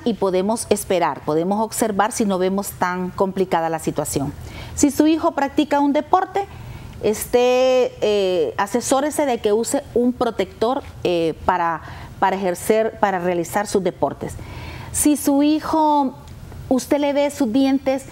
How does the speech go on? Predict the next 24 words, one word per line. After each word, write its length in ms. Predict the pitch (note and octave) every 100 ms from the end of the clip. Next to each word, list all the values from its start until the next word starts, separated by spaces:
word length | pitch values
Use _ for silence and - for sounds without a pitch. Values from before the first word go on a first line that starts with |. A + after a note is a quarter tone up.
| - - -
muy 640 | A#3+ B3 C#4 C#4+ D4+ D#4+
hacia 280 | - B3+ D4
afuera, 460 | C4 C#4 C#4+ C#4+ E4+ - - - -
muy 360 | A#3 C4 D4+
proclinados, 1120 | D#4 - C#4 C#4+ C#4+ D#4 D4 D4 D4 E4+ F#4 - - - -
por 120 | G#3+
favor 320 | A3 G#3 A3
visite 400 | A3 B3+ C4+ -
a 40 | C#4
su 260 | - C4+ - - -
odontólogo 760 | B3 C#4 C4+ C4 C4 C4+ E4 - - -
especialista 840 | G3 - A#3 - C#4 C4+ C4 - E4+ - - - - -
para 280 | C#4 C#4 C#4+
que 120 | C#4
le 220 | C4 B3+ B3
arregle, 680 | A#3 B3 A#3 D4 D#4 B3 G#3+
reacomode 720 | G3+ A3 A3 - A#3+ C#4+ D#4
sus 180 | D4 C4+
dientes, 380 | D4+ D#4 F4+ - - - -
porque 380 | C4+ C4+ B3+ B3+
estos 360 | E4 F#4+ F#4+ C#4
dientes 520 | F4 G#4 F#4+ F#4+ - - - - -
incisivos 640 | B3 A#3+ A#3 - D#4 F4+
centrales, 840 | D#4+ B3+ B3 B3+ A3 D#3+ D#3 -